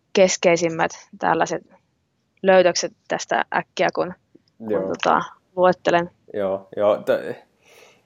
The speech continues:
Speaker 2: toi on a-, aika niinku huolestuttavaa, jos miettii neljä puolikertaisesti poissaoloja, niin, niin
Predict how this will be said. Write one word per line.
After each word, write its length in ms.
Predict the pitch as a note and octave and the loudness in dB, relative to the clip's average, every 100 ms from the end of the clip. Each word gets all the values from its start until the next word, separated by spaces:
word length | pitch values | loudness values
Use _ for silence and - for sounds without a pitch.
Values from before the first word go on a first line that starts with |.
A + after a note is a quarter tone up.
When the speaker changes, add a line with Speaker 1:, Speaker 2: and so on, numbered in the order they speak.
| - - - - _ - | -18 -16 -16 -20 _ 0
Speaker 2:
toi 220 | A#2 A2 | 4 6
on 280 | A#2 - - - | 4 0 -8 -6
a-, 260 | - A#2+ - | -2 -2 2
aika 300 | C3 B2 A#2+ | 4 4 4
niinku 320 | A#2+ A#2 A#2+ - - _ _ _ _ _ _ B2+ | 4 2 -2 -4 -20 _ _ _ _ _ _ -10
huolestuttavaa, 640 | B2+ B2 A#2 - A#2 - A#2 | 4 6 6 4 -4 0 0
jos 60 | |
miettii 340 | B2 A2+ - A#2 | 0 -4 0 2
neljä 420 | B2 B2+ A#2+ A2+ - - _ _ _ | 4 4 6 4 2 -16 _ _ _
puolikertaisesti 1080 | - B2 A2+ - A2+ G#2 - G2+ - G2+ - _ _ _ _ _ - | 2 6 6 6 2 2 -2 -8 -10 -12 -12 _ _ _ _ _ 4
poissaoloja, 760 | A#2+ A#2 - A2 A2 G#2 G2+ | 4 4 2 2 4 4 4
niin, 380 | G#2 G2+ - G#2 | 0 -4 -6 -8
niin 260 | G#2+ - | -8 -8